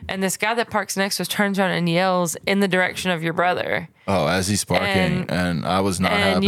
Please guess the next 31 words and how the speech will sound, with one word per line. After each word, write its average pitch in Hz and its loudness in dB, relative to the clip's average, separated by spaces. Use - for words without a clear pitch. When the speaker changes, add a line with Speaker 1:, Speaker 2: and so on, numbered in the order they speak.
Speaker 1:
you 233 4
were, 226 4
like, 180 0
not 185 0
having 175 -2
it. 180 0
You 196 2
were, 202 2
you 214 0
were 202 0
ready 175 -2
to 175 -8
fight - -2
Speaker 2:
I - 0
was 101 2
Speaker 1:
some-, 117 2
Speaker 2:
like, 123 2
"What's 120 0
up, 131 0
Speaker 1:
fight 185 2
Speaker 2:
man? - -4
How 180 2
are - -
you - 2
gonna 165 2
Speaker 1:
somebody. 160 2
Speaker 2:
talk?" 160 -4
'Cause 131 -2
he 147 0
was 165 0
not 110 0